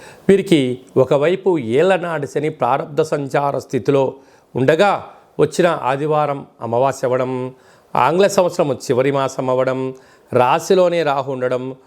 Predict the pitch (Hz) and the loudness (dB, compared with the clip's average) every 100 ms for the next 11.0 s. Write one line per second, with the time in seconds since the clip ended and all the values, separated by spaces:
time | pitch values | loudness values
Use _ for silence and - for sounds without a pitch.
0 | _ _ 151 147 180 180 180 175 139 135 | _ _ -4 0 2 2 4 2 2 0
1 | 143 139 127 131 127 - 127 131 127 - | 0 -2 -2 -2 -2 -4 0 0 0 -6
2 | _ - 156 147 175 180 180 165 165 156 | _ -4 -2 2 2 2 0 -2 0 0
3 | 127 123 139 127 117 147 135 131 131 135 | -2 0 0 0 -2 0 2 2 0 -6
4 | - _ _ 139 143 180 190 190 170 160 | -12 _ _ 2 4 4 0 0 0 0
5 | 127 127 120 135 - 123 135 131 - 123 | -4 -4 -4 -4 -4 -2 -2 -2 -4 -4
6 | 131 127 - _ _ 135 131 160 180 - | -2 -4 -6 _ _ 0 0 2 0 0
7 | 175 160 156 135 113 123 139 135 131 131 | 0 0 -2 -2 -2 0 0 -2 -4 -2
8 | 127 127 127 131 131 135 135 - _ - | -2 -2 -2 -2 -2 -4 -8 -18 _ -2
9 | 131 175 160 151 151 151 - 143 127 143 | 2 2 2 0 0 -4 -8 -6 -2 0
10 | 135 - 127 123 131 127 131 131 127 131 | -2 -2 -4 -2 -2 0 0 0 -2 -4